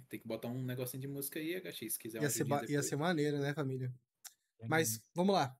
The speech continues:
Speaker 2: pode es-, falar, H X, do rolê do lance.
Speaker 3: Então, agora, por enquanto, o bot, ele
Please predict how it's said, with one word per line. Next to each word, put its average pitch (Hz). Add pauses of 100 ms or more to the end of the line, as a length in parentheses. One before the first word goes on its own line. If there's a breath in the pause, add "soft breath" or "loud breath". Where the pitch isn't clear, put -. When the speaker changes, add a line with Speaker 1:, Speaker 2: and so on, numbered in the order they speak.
Speaker 2:
pode 170
es-, 175 (160)
falar, 156
H 143
X, 143
do 143
rolê 143
do 135
lance. 123 (640)
Speaker 3:
Então, 123 (840)
agora, 123
por 170
enquanto, 185
o 147
bot, 156
ele 139